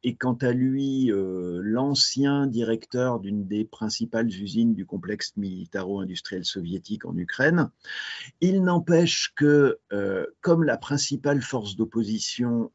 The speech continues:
en Ukraine dans les années quatre-vingt-dix est le Parti communiste ukrainien,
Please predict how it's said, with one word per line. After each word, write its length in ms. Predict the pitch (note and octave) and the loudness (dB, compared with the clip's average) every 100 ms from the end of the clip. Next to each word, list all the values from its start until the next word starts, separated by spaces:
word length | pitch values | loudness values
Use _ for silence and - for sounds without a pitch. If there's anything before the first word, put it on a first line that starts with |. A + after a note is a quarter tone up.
| _ | _
en 180 | A#2 A#2+ | 0 2
Ukraine 600 | A#2 - B2+ B2+ B2 G#2+ | 0 -2 -2 2 2 0
dans 100 | G2+ | -2
les 220 | G2+ G2 | -4 -2
années 260 | G#2+ A2+ | 0 2
quatre-vingt-dix 640 | A#2 A2+ B2 B2+ A#2+ - F2 - - - _ | 4 4 2 0 -2 -6 -12 -12 -16 -18 _
est 120 | F#3 | 4
le 80 | E3+ | 4
Parti 340 | C#3 - B2 | -4 -6 -6
communiste 480 | A#2+ A2 A2 A2 - | -2 0 0 -2 -8
ukrainien, 640 | G#2 - G#2 G#2 C3 F3 | -14 -8 -6 -2 -2 -2